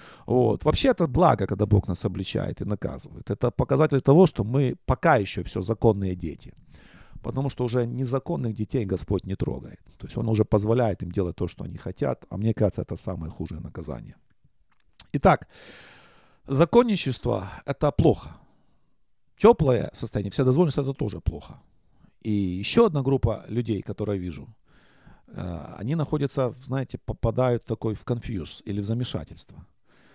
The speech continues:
Это искренние люди, хорошие люди, но они сбитые с толку.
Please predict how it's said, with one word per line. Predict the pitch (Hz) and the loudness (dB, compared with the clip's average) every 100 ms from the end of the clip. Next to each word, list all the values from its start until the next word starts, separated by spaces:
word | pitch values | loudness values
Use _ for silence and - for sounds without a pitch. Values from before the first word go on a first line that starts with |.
| - _ | -20 _
Это | 123 - | 0 4
искренние | 196 233 - 120 120 | 4 4 0 -6 -4
люди, | 135 220 110 - - | -4 -4 -4 -8 -4
хорошие | 160 180 117 120 | 0 0 -2 -2
люди, | 190 135 | -2 -2
но | 120 | -2
они | 131 160 | -2 -2
сбитые | 120 120 160 139 | -2 -2 -2 -4
с | - | -4
толку. | 123 95 - | -6 -8 -12